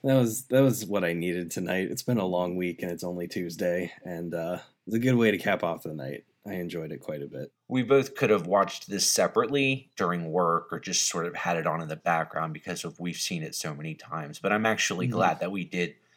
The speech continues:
Speaker 2: sit down together and watch this. I mean, virtually, but still, you know what I mean? Like, I am
Speaker 1: Mm-hmm.
Speaker 2: glad that we took the time to re-enjoy this film.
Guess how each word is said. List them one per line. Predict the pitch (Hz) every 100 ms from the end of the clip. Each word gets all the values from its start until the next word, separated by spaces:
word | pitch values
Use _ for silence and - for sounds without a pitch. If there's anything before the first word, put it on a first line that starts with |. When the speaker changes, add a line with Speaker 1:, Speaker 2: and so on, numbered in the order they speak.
| _ _
Speaker 2:
sit | - - 113 -
down | 95 85 85
together | - 82 90 85 80
and | - 85 78
watch | 78 - -
this. | - 69 - - -
I | -
mean, | 92 90 87
virtually, | 92 101 92 - 82
but | 80 80
still, | - - 80 67 -
you | 110
know | 104
what | 104 101
I |
mean? | 101 101 95 - - -
Like, | 92
I | 95
am | 92 165
Speaker 1:
Mm-hmm. | 180
Speaker 2:
glad | 95 85 87
that | 90 90
we | 90
took | 90 - - -
the |
time | 90 - 90 87 87
to | - - 90
re-enjoy | 78 87 92 87 87 82 87 87 80
this | 80 -
film. | - 87 80 73